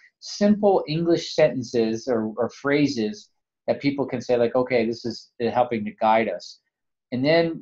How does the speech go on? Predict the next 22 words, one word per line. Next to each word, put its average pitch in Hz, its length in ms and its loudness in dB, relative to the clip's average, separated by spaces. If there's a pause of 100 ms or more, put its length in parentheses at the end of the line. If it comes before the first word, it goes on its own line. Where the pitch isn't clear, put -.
we 143 160 4
were 143 100 6
in 139 80 2
four 160 300 4
locations. 143 680 2
We're 127 140 -2
now 135 220 4
down 131 220 2
to 117 60 -2
three 190 280 0
locations 123 560 2
after 117 240 2
we 113 100 0
divested 117 440 0
off 113 180 4
Sales 117 300 2
Logics. 139 520 2
But 123 140 2 (320)
if 139 120 -2
you 165 140 0
go 160 220 8
into 151 520 2